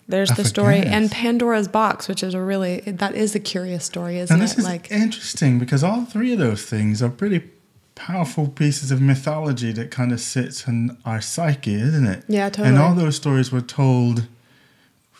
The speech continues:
Speaker 2: to teach you not to be curious. So look what happens
Speaker 1: Yeah.
Speaker 2: if you
Speaker 1: Open the box, press the
Speaker 2: open the
Speaker 1: buttons.
Speaker 2: box, press the button,
Speaker 1: Yeah.
Speaker 2: see how high you can go 'cause you wanna test the limits. But, uh, yeah, I,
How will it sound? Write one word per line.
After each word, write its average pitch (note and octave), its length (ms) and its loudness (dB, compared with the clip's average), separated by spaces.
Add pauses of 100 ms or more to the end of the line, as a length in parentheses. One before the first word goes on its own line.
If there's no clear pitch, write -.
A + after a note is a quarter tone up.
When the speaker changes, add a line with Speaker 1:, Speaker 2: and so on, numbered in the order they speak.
(540)
Speaker 2:
to - 180 -6
teach G#3 380 0
you A#2+ 140 4
not G#2 320 -2
to A#2+ 80 -2
be G2+ 400 -2 (180)
curious. G#2+ 400 -4
So A2 80 -6
look B2 280 -2
what D#3+ 140 0
happens D#3+ 800 2 (460)
Speaker 1:
Yeah. F#3+ 220 -2
Speaker 2:
if C3+ 200 0
you B2 300 4 (600)
Speaker 1:
Open G#3 240 -2
the F3+ 60 -6
box, F#3 240 -2
press - 160 0
the D3 80 6
Speaker 2:
open D3 200 6
the C#3 80 6
Speaker 1:
buttons. B2+ 80 2
Speaker 2:
box, - 600 0 (100)
press D3+ 260 4
the C#3 140 0
button, C#3 480 2
Speaker 1:
Yeah. F#3+ 160 -2 (300)
Speaker 2:
see D3 300 0
how C#3+ 200 2
high D3 300 2
you C3+ 180 6
can B2+ 220 2
go D3 420 4
'cause - 160 -8
you C#3+ 60 2
wanna C3+ 160 4
test C3+ 360 0
the C#3 80 0
limits. D3 380 4
But, B2+ 340 -2
uh, E3 60 -8 (100)
yeah, E3 520 0
I, C#3 120 0